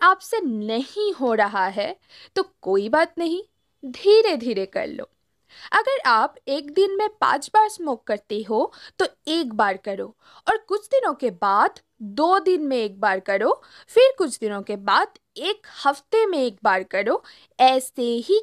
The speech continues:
करते-करते आप स्मोकिंग करना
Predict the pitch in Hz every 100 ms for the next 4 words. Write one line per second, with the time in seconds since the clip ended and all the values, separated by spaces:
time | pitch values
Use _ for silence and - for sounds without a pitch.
0 | 427 262 - 226 208 202 202 302 392 -
1 | 247 285 - 285 277 370 - 392 254 208
2 | 202 196 226